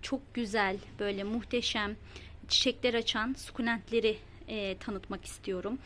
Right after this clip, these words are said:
E, bazı türlerin çiçekleri gerçekten çok hoş oluyor, çok güzel oluyor.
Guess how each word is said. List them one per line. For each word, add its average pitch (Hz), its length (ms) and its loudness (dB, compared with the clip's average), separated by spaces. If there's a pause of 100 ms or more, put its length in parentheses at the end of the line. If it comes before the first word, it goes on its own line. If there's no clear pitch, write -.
(340)
E, 202 160 -2
bazı 254 360 4
türlerin 240 460 0
çiçekleri 233 560 0
gerçekten 233 600 0
çok - 280 -4
hoş 220 180 -2
oluyor, 185 360 0
çok - 320 -10
güzel 208 340 0
oluyor. 190 360 0